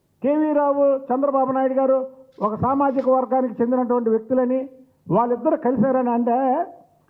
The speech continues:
మీ ప్రభుత్వంలో మీరు చేసినటువంటి అన్యాయాన్ని ఆ రోజు ఎదిరించలేక, ఇవాళ అనేక మంది మీడియా ముందుకు వచ్చి, "మా స్థలాలు లాక్కున్నారు, మా పొలాలు లాక్కున్నారు, మా బిజినెస్లు లాక్కున్నారు" అన్నారు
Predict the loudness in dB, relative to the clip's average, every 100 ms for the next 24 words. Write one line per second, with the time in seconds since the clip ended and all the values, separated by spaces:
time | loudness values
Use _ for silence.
0 | -6 0 0 0 0 0 0 0 2 4
1 | 4 2 0 0 2 4 4 4 2 0
2 | -8 -14 -20 _ 0 0 0 -2 0 0
3 | 0 -2 0 0 2 0 0 0 0 2
4 | 2 2 0 0 0 0 0 0 0 0
5 | 0 0 0 -4 -14 _ -4 0 2 2
6 | 2 2 2 0 0 0 2 2 2 4
7 | 2 0 0 0 -2 -2 0 0 0 -2
8 | -2 0 0 0 -2 -2 0 0 0 0
9 | 0 0 0 -2 -2 -2 0 0 -2 -8
10 | -20 _ -6 -2 0 0 0 -2 0 0
11 | 0 0 0 0 0 0 0 0 -2